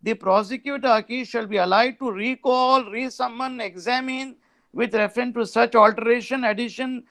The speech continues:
witnesses who may have been examined, unless the court, for reasons to be recorded and consider the prosecution or accused,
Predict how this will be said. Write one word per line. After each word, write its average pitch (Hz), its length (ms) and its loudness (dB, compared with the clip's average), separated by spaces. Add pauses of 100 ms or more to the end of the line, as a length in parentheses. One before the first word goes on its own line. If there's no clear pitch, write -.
(220)
witnesses 240 720 -2
who 240 200 -4
may 233 120 -2
have 233 160 2
been 233 180 0
examined, 233 680 0 (380)
unless 254 400 6
the 254 140 -4
court, 247 360 2
for 226 220 0
reasons 240 460 -6
to 247 80 -10
be 233 80 -4
recorded 233 520 0
and 226 360 -2
consider 220 580 -2 (380)
the 214 80 -2
prosecution 226 800 -2
or 208 80 2
accused, 240 540 -4